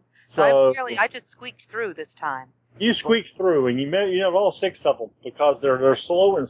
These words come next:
Speaker 2: sluggish.
Speaker 1: Like that.
Speaker 2: Um,
Speaker 1: Like that, an enemy. <laughs>
Speaker 2: So
Speaker 1: Come
Speaker 2: now
Speaker 1: here.
Speaker 2: your, your dust
Speaker 1: Minions.
Speaker 2: is rank eight, right?
Speaker 1: Right. Yes.
Speaker 2: So I want you to make a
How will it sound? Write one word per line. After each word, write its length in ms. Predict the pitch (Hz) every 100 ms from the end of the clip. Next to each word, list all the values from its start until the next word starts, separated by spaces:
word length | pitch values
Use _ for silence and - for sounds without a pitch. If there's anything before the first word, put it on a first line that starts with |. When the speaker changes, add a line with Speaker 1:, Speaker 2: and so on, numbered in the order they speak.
| -
Speaker 2:
sluggish. 560 | 180 175 131 120 - - _ _ _ - _ _ -
Speaker 1:
Like 240 | 220 240
that. 240 | 170 175 143
Speaker 2:
Um, 180 | 139 - _ -
Speaker 1:
Like 180 | 254 -
that, 180 | 196 -
an 80 | -
enemy. 440 | 175 190 240 240 _
<laughs> 800 | - _ _ _ _ _ - -
Speaker 2:
So 200 | 190 175
Speaker 1:
Come 120 | - 214
Speaker 2:
now 140 | -
Speaker 1:
here. 120 | 359
Speaker 2:
your, 240 | - - 277 - 294 - - _ - -
your 160 | 170 160
dust 380 | 196 240 202 190
Speaker 1:
Minions. 40 |
Speaker 2:
is 100 | 262 165
rank 180 | 160 151
eight, 220 | 160 120 - _ _ _ _ _ _
right? 220 | 139 160 - -
Speaker 1:
Right. 280 | 180 220 _ _ _ _ -
Yes. 220 | 170 135
Speaker 2:
So 60 | 151
I 40 | 147
want 180 | 214 -
you 120 | 202 180
to 220 | 170 165
make 220 | 180 175
a 160 | 165